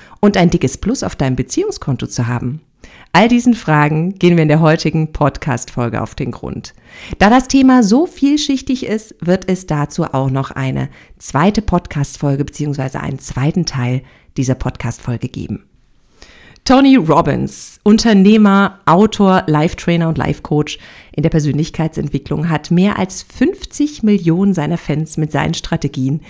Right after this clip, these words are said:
für ein erfülltes Leben begeistert. Er hat unzählige Bücher geschrieben,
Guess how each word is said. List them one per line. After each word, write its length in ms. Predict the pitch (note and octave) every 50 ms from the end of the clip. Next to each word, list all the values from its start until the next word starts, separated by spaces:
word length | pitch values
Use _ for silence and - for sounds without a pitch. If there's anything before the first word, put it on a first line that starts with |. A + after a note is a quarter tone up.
| - - - _
für 180 | - - G3
ein 140 | C#3 C#3 C#3+
erfülltes 540 | B2 C3+ - - F3+ F#3 F3+ - E3+ D#3+ -
Leben 300 | C3+ A#2+ A#2 - C3+ B2
begeistert. 640 | - - - - - - - - C3 - - - - - - - - - -
Er 120 | - G3+
hat 100 | G3 G3
unzählige 540 | A#3+ D#4 G4 G4 - D#4+ D4+ D4 C#4+ C4 A3+
Bücher 320 | G#3 A3+ B3 B3+ - A3+
geschrieben, 560 | G#3+ A3 - - A3+ G#3 G#3 G#3 G3+ G3+ G3+